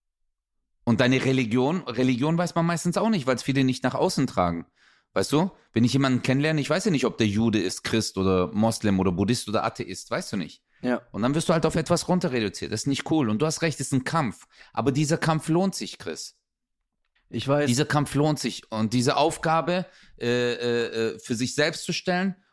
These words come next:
Speaker 1: und sich halt nicht runtermachen zu lassen von irgendwelchen Assis. Weißt, dann sollen die ihr perfektes Leben oder ihre Ideologie, in der du nicht reinpasst, aufgrund deiner Hautfarbe, Religion, Sexualität, wenn das bei,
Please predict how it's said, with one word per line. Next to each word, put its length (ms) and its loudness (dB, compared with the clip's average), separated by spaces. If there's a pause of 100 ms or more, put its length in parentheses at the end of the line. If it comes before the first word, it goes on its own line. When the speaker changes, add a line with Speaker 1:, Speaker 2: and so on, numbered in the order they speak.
Speaker 1:
und 160 0
sich 160 -2
halt 140 0
nicht 160 -2
runtermachen 520 0
zu 140 -12
lassen 260 -6
von 160 -8
irgendwelchen 520 0 (340)
Assis. 580 -6 (840)
Weißt, 260 -6
dann 120 -2
sollen 200 2
die 180 0
ihr 160 -2
perfektes 640 -2
Leben 380 0
oder 360 0
ihre 220 -2
Ideologie, 1120 0 (240)
in 160 0
der 160 2
du 120 0
nicht 380 -2
reinpasst, 960 0 (300)
aufgrund 420 2
deiner 200 2
Hautfarbe, 520 2
Religion, 500 0
Sexualität, 720 -2 (200)
wenn 120 -2
das 100 -4
bei, 220 0